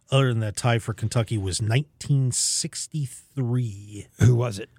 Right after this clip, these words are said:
Speaker 1: Ole Miss. They went back-to-back in sixty-two and sixty-three.
Speaker 2: Uh, back-to-back champs. See, they were dominant.
Speaker 1: <laughs> Yeah, absolutely.
Speaker 2: All right,
Speaker 1: Yeah.
Speaker 2: we, we have about twenty minutes left, a little less, so it's time to do some picks. And we're gonna start with the baseball game tomorrow. Game three of the World Series,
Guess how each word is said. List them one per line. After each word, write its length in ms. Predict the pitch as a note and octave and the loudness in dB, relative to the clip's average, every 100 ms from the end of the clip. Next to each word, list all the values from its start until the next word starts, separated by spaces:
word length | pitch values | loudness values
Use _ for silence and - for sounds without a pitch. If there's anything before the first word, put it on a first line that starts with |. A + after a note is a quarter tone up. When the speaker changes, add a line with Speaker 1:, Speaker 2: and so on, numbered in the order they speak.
| _ | _
Speaker 1:
Ole 120 | B2+ | 2
Miss. 480 | C3+ F#2 - - - - _ _ _ _ C3+ - _ | 2 2 -4 -4 -8 -18 _ _ _ _ -18 -18 _
They 80 | A2 | 0
went 200 | G2 F2+ | 0 2
back-to-back 560 | C#3 D3 - B2 C3 - | 2 4 2 2 2 2
in 80 | |
sixty-two 600 | G2+ C#3 - C3 A2 A#2 | 0 0 0 -2 0 0
and 120 | G2+ F2+ | 0 -2
sixty-three. 540 | G#2 - G2+ - - - D3 | -6 -8 -12 -12 -14 -2 4
Speaker 2:
Uh, 160 | G3 | 4
back-to-back 480 | F#3+ G3 F3+ G#3 C4+ | 4 2 0 0 0
champs. 300 | - E3+ A2 | 2 2 2
See, 100 | D#3+ | 0
they 160 | F#3+ G3+ | 2 0
were 100 | G3 | -2
dominant. 680 | D#3 G#3+ C#4 D#4+ D#3 B2+ | 0 2 2 0 -2 -4
Speaker 1:
<laughs> 60 | A2+ | -4
Yeah, 360 | G3 B3 C3 - | -4 -2 -4 -4
absolutely. 840 | F3 D#3+ - D3 D3+ F3+ A#2+ E2 - - | -4 -2 -4 -4 -4 -6 -8 -16 -10 -2
Speaker 2:
All 80 | |
right, 140 | F#3 F3+ | 2 2
Speaker 1:
Yeah. 80 | - | 0
Speaker 2:
we, 140 | F3 | -2
we 140 | F#3 | 0
have 100 | G#3 | 0
about 200 | G#3+ G#3 | 0 -2
twenty 240 | - G#3 G#3 | 0 0 2
minutes 300 | F3+ E3 - | 0 -2 -2
left, 320 | D#3+ C#3+ - | -2 -2 -8
a 60 | C#3 | -4
little 300 | C3 D#3+ C3+ | 0 2 2
less, 380 | C#3 C3+ - - | 0 -2 -4 -6
so 180 | - D#3+ | 0 0
it's 120 | C#3+ | 2
time 180 | D#3 E3 | 0 0
to 60 | |
do 80 | D3 | 2
some 180 | C#3 C3+ | 0 0
picks. 480 | - C3+ - - - - _ _ _ | -2 -2 -4 -6 -6 -8 _ _ _
And 100 | C#3+ | 4
we're 80 | D3+ | 4
gonna 160 | C#3+ C3+ | 4 0
start 340 | - D#3+ D#3 | 0 0 0
with 180 | - C3+ | 0 0
the 80 | B2 | 0
baseball 340 | B2 A#2+ B2 | 0 0 0
game 180 | A#2 A2+ | -2 -2
tomorrow. 380 | A2 A#2 G#2 F2 - - _ _ | -4 -4 -4 -8 -14 -20 _ _
Game 280 | E3 F#3 E3 | 4 4 4
three 240 | - E3+ | 2 2
of 80 | D#3 | 2
the 80 | D3 | 0
World 240 | C#3 C3+ | -2 -2
Series, 480 | - C3 B2+ C3 - | -2 -2 -2 -4 -8